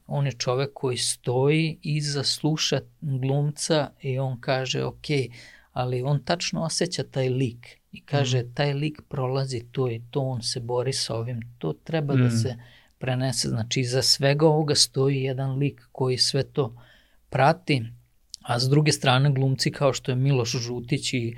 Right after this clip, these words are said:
Speaker 1: ovaj, ostali koji su učestvovali, stvarno, oni su toliko, pa to je stvarno umetnost. Znači,
Speaker 3: Mhm.
Speaker 2: Jeste, to je
Speaker 1: njima,
Speaker 2: umetnost, nema šta
Speaker 1: njima
Speaker 2: da se
Speaker 1: ne
Speaker 2: kaže.
Speaker 1: treba ni,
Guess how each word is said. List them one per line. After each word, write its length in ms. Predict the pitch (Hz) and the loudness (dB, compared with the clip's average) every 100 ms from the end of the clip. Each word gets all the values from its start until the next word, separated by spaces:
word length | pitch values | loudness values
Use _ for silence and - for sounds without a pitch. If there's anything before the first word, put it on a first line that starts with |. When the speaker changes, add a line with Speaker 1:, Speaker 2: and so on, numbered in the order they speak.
| - - - | -12 -20 -10
Speaker 1:
ovaj, 680 | - 120 120 117 117 117 113 - | -6 -4 -2 -2 -4 -4 -8 -12
ostali 640 | - 135 127 - 113 107 | -4 -2 -2 -2 -4 -4
koji 220 | - 120 | -4 -4
su 200 | 120 135 | -4 -4
učestvovali, 600 | 113 - 123 - 127 117 | -6 -4 -4 -4 -6 -4
stvarno, 640 | 113 - 135 135 131 120 120 - - _ _ | -8 -6 -2 0 0 -4 -8 -18 -20 _ _
oni 220 | 131 147 | 0 2
su 160 | - - | 0 -4
toliko, 760 | - 127 123 127 - 143 117 - - _ _ | -6 -6 -4 -4 2 2 2 -6 -20 _ _
pa 100 | - - | -14 -14
to 200 | - - | -6 -6
je 60 | |
stvarno 380 | - - 139 123 | 0 2 2 0
umetnost. 540 | 110 110 - - - - _ | -4 -6 -10 -14 -14 -14 _
Znači, 380 | - 135 - 139 | -8 -6 0 4
Speaker 3:
Mhm. 100 | 135 | 4
Speaker 2:
Jeste, 260 | 104 - | 2 -6
to 140 | - 135 | -2 2
je 60 | |
Speaker 1:
njima, 180 | 147 175 | 6 6
Speaker 2:
umetnost, 320 | 175 143 - | 6 2 -4
nema 140 | 120 117 | -8 -2
šta 60 | |
Speaker 1:
njima 120 | 151 165 | 4 6
Speaker 2:
da 80 | 160 | 6
se 40 | |
Speaker 1:
ne 140 | 156 | 4
Speaker 2:
kaže. 120 | 110 107 | 2 2
Speaker 1:
treba 280 | 165 156 | 2 2
ni, 540 | 143 147 139 - 139 | 2 0 -2 -2 -2